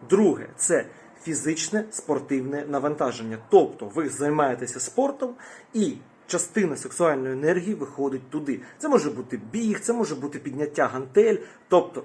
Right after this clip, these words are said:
щось спортивне. Скакалка, обруч, плавання, все що завгодно.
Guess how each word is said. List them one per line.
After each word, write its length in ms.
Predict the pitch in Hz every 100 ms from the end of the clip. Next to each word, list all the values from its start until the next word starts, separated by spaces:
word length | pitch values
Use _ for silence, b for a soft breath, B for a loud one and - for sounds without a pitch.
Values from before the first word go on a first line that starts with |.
| -
щось 500 | - - 170 202 202
спортивне. 520 | - - 160 170 110 -
Скакалка, 1040 | - - 208 - 220 208 196 196 196 190 185 B B - -
обруч, 540 | 202 208 180 196 196
плавання, 680 | - 160 165 190 196 196 196
все 240 | 196 156
що 140 | 139 131
завгодно. 420 | 147 127 135 107